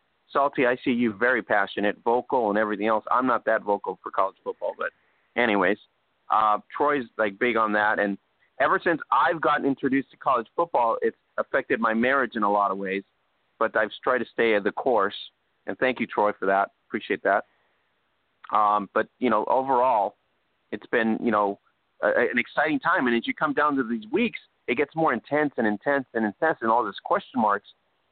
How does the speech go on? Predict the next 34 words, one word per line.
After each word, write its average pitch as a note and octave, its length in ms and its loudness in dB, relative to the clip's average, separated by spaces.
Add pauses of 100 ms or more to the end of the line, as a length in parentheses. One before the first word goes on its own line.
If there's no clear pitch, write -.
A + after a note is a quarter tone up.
Um, B2 480 2 (300)
let's D#3+ 180 -2
go G#3 180 0
into G3+ 220 -4
the, D3+ 200 0
uh, B2 240 2 (360)
the C3 260 0
Heisman D#3 400 0
watch, A2+ 320 0 (200)
um, G#2+ 460 0 (840)
Mackenzie. C#3+ 540 0 (220)
We B2+ 160 -2
got D3+ 340 0 (200)
Tua, A3+ 460 0 (340)
basically F3+ 540 0
the C#3+ 180 0
front D#3+ 240 2
runner. A2+ 420 2 (260)
You A#2+ 60 -12
got A#2+ 200 0
Kyler F3+ 400 0
Murray D3 520 2 (140)
at A2+ 180 0
Oklahoma, B2+ 800 0 (360)
and A#2 100 0
then A#2+ 60 2
you A#2+ 60 0
got A2 200 2
Will D3+ 240 2
Grier. B2 640 0 (360)
You A2+ 80 -10
got G#2 300 -2
Gardner D#3 440 0
Mish-, C#3+ 320 -2